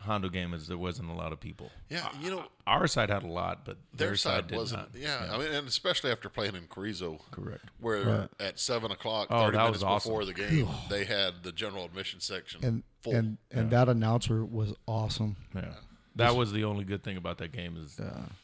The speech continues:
Speaker 1: I mean, it was completely sold out.
Speaker 2: Yeah.
Speaker 3: But I still think that, you know,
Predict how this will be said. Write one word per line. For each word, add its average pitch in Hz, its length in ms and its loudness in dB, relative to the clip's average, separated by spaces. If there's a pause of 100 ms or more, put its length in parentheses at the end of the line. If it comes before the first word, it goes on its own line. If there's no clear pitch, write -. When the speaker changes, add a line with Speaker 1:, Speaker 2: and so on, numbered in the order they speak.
(100)
Speaker 1:
I 80 40 -12
mean, 85 220 -10
it 92 80 -10
was 98 140 -12 (180)
completely 90 480 -10
sold 80 280 -10
out. 80 180 -10 (260)
Speaker 2:
Yeah. - 120 -14
Speaker 3:
But 113 300 2 (800)
I 117 160 8
still 147 260 6
think 131 300 6
that, 117 220 4 (120)
you 120 120 2
know, 110 320 4